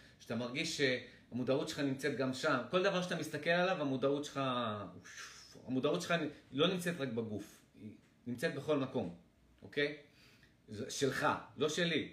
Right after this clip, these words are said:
מודעות התודעה האוניברסלית ד-, דרכי. אבל פה, כבני אדם, כשאנחנו במיוחד במיינד, בשכל,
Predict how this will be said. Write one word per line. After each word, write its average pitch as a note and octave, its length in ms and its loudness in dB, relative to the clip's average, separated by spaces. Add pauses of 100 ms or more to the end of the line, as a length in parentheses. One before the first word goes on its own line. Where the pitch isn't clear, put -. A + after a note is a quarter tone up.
מודעות B2+ 440 0
התודעה D3 480 2
האוניברסלית C#3 920 0
ד-, G2+ 240 -10
דרכי. A#2 500 -2 (360)
אבל C3 180 4
פה, G3 540 4 (100)
כבני C#3+ 360 4
אדם, E3+ 420 4 (240)
כשאנחנו C3 320 -2
במיוחד C3 480 4
במיינד, D3 560 4 (420)
בשכל, A2 560 0